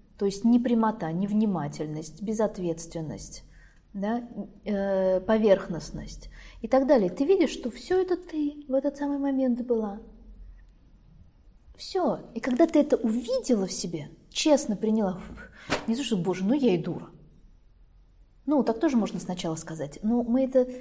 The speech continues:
э, видим, мы это распознаем не для того, чтобы дальше быть в состоянии вины, в чувстве вины. Нет.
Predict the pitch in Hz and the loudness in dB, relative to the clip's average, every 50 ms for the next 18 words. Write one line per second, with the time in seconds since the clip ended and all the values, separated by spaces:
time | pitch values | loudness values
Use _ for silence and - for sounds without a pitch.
0 | - - - - - 226 226 226 220 214 - - - - - - - - 202 196 | -16 -18 -20 -8 -6 -2 0 0 0 0 -2 -6 -12 -20 -20 -18 -6 -4 -4 -2
1 | 208 226 254 262 226 240 214 202 196 202 196 196 196 214 202 - - 202 214 214 | 0 2 2 2 2 2 0 0 0 -2 -2 -2 0 -2 -2 -2 -2 -6 -6 -6
2 | - - 226 226 233 240 262 254 233 226 214 233 240 240 254 262 262 254 - 247 | -4 -6 -4 -2 0 0 0 0 0 0 2 2 2 2 2 2 0 0 -2 0
3 | 202 220 202 185 208 220 226 226 226 - - 220 214 - - - - - - - | 0 0 0 0 2 2 2 2 0 -2 -4 -6 -6 -8 -14 -20 -20 -20 -14 -4
4 | 185 233 226 233 - - - 214 - - - 226 220 208 208 208 196 190 196 214 | -2 -2 -2 -2 -8 -12 -10 -12 -8 -2 0 0 0 2 0 0 0 0 2 2
5 | 202 196 196 190 165 - - - - - - - 208 - - - 180 165 165 156 | 2 2 2 0 -2 -2 -6 -10 -14 -8 -6 -6 -6 -6 -6 -8 -8 -8 -6 -8
6 | - - - - - - - - - - _ _ _ - _ - - 277 277 247 | -10 -10 -12 -16 -18 -20 -20 -20 -20 -20 _ _ _ -20 _ -10 -4 0 0 0
7 | 180 - - - | 0 -2 -8 -12